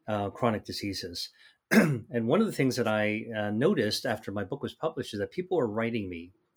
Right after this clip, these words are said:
I received thousands of emails and letters for people telling me that not only were they feeling better, and a few of them said their doctors helped them come off of medication.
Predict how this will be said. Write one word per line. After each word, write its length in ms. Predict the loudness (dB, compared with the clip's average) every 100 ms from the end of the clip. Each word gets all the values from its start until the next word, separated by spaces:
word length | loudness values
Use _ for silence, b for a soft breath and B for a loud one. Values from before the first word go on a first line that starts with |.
| _
I 40 | -4
received 320 | -2 -2 -4
thousands 680 | -4 -2 0 0 -2 -4 -6
of 120 | -4
emails 400 | 0 2 0 -2
and 100 | -4
letters 400 | -4 -4 -6 -10 B B B B
for 80 | -8
people 260 | -8 -6
telling 320 | -4 -2 0 0
me 60 |
that 180 | 0 0
not 140 | 0
only 160 | 2 2
were 100 | 0
they 140 | -2
feeling 580 | -8 -12 -16 -6 -4 -2
better, 380 | -4 -6 -6 -6
and 120 | -8 -10 -8
a 120 | -2
few 160 | 0
of 60 | 2
them 140 | 2
said 180 | 0 -2
their 120 | -2
doctors 420 | 0 0 0 -6 -6 -4
helped 200 | -4 -2
them 240 | -6 -6 -12 _ -6
come 200 | 0 2
off 160 | 0
of 80 | -2
medication. 720 | -6 -6 -4 -4 -4 -8 -10